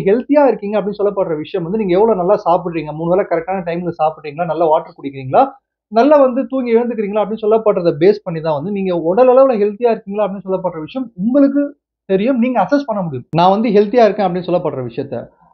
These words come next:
அதே மாதிரி நீங்க உங்க environment எவ்வளவு ஹெல்த்தியா வச்சுட்டு இருக்கீங்க, இல்ல அன்ஹெல்த்தியான என்விரான்மெண்ட்ல நீங்க இருக்கீங்களா அப்படின்னு சொல்லப்படுற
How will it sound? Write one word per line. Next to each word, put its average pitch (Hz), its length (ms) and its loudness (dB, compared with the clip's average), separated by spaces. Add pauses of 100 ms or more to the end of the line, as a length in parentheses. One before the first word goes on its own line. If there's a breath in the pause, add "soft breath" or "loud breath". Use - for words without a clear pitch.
அதே 143 340 6 (160)
மாதிரி 170 260 -2 (300)
நீங்க 254 300 -2 (100)
உங்க 185 160 -2 (160)
environment 285 640 2
எவ்வளவு 202 240 2
ஹெல்த்தியா 190 320 0
வச்சுட்டு 156 340 -4
இருக்கீங்க, 131 320 -6 (120)
இல்ல 196 100 2 (160)
அன்ஹெல்த்தியான 269 640 2
என்விரான்மெண்ட்ல 220 640 -2
நீங்க 180 160 -4
இருக்கீங்களா 185 320 -4
அப்படின்னு 170 240 -6
சொல்லப்படுற 160 400 -4